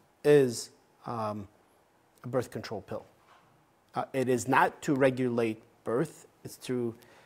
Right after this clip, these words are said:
it's a medicine against the cyst with a side effect of regulating birth. Whether the person is married or not, they are allowed to take birth control pills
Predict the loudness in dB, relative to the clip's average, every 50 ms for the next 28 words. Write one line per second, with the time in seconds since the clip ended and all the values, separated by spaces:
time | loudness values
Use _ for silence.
0 | _ _ _ _ _ -16 -12 -6 -4 0 2 4 4 4 4 2 2 -2 -2 -4
1 | -4 -4 -6 -6 -4 -4 -6 -6 -8 -10 -12 -8 -8 -6 -4 -2 -2 -2 -2 -4
2 | -8 -10 -12 -18 _ _ _ _ _ _ _ _ _ _ _ _ _ _ _ _
3 | _ _ _ -14 -10 -6 0 4 4 6 6 4 2 6 8 8 8 8 6 2
4 | -2 -4 -6 -6 -6 -10 -18 -16 -10 -10 -8 -8 -10 -12 -12 -8 -8 -8 -6 -8
5 | -8 -8 -8 -10 -10 -12 -12 -14 -14 _ -10 -10 -10 -10 -14 -20 -20 _ _ _
6 | _ _ _ _ _ -20 -8 -4 -2 0 0 0 -2 -2 -4 -4 -4 -4 -4 -6
7 | -6 -6 -6 -2 0 0 2 2 0 -2 -2 -4 -2 -2 0 -2 -2 -4 -8 _
8 | -10 -8 -6 -2 0 0 0 0 0 -2 -4 -6 -8 -10 -12 -16 -20 -16 -14 -12
9 | -12 -14 -14 -18 _ _ -16 -16 -16 -16 -18 -18 -14 -14 -16 -14 -14 -14 -14 -14
10 | -14 -16 -18 -20